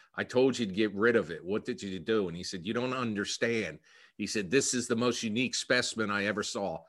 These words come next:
So anyway, what he did was he used it in something called the Genesis experiment, which was an illegal cloning experiment. So he created a clone from this blood that he didn't know was from a bleeding statue of Christ.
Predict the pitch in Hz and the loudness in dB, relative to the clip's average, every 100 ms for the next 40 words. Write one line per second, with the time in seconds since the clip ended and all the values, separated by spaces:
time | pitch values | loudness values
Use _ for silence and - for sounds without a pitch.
0 | _ _ _ - 117 120 117 98 95 95 | _ _ _ -4 4 4 4 2 2 2
1 | 104 104 87 104 90 92 87 98 92 107 | 2 2 2 2 2 -2 -2 -2 0 2
2 | 113 104 - 92 95 90 87 - 104 95 | 2 0 -2 -4 -2 -4 -4 -2 -2 -2
3 | 101 - 92 85 87 85 90 107 113 - | -6 -2 -2 -2 -4 -4 0 2 2 -4
4 | 87 - 85 - - 82 80 76 92 _ | -6 -6 -8 -8 -4 -2 -2 -6 -10 _
5 | _ _ - 90 - 101 95 92 85 - | _ _ -10 -8 -2 2 2 2 -2 -4
6 | 104 101 110 107 104 104 95 90 - - | -6 -2 0 2 4 2 2 -2 -4 -2
7 | 113 117 98 82 82 - - 82 80 71 | 0 0 -2 -4 -8 -8 -2 -2 -2 -6
8 | - _ _ _ - 113 107 - 120 117 | -14 _ _ _ 2 4 4 4 4 6
9 | 110 101 - 143 143 117 104 - 104 98 | 4 2 0 2 4 2 -2 -2 -2 -2
10 | 98 - 95 113 127 98 92 92 _ _ | -4 -4 -4 2 4 4 0 -8 _ _
11 | - 95 127 170 143 120 143 117 101 98 | -4 -2 4 6 6 6 6 6 4 2
12 | - 107 92 104 113 101 98 - 98 98 | 0 -2 0 2 2 2 -4 -2 -2 -2
13 | - 85 - 117 95 78 - | -4 -8 -2 0 0 -4 -12